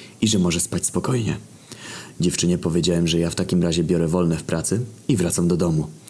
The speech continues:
I spotkamy się na cały tydzień tutaj, żebym nie siedział samotnie, skoro i tak nie przyznaje się do swojej marnej egzystencji współlokatorowi. Wszystko łyknęła,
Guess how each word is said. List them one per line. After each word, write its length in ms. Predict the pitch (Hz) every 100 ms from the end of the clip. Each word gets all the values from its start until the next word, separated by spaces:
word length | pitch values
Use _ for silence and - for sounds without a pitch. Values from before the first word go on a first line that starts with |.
| - - - 101
I 40 |
spotkamy 480 | - 95 - 95 87
się 160 | 92
na 120 | 87 82
cały 200 | 90 85
tydzień 300 | 90 82 78
tutaj, 340 | 80 80 76 - - - -
żebym 260 | 92 92 92
nie 80 |
siedział 280 | 92 92 85
samotnie, 440 | - 87 82 87 80
skoro 260 | 92 85
i 80 | 85
tak 200 | 87 90
nie 100 | 90
przyznaje 440 | - 85 82 80
się 120 | 80 85
do 120 | 80
swojej 320 | - 87 85
marnej 360 | 87 85 85 85
egzystencji 500 | 85 76 90 80 87
współlokatorowi. 840 | - 90 82 87 87 82 76 73 - - - - - - - -
Wszystko 720 | - - - 107 - - 104
łyknęła, 600 | 95 90 90 80 76 71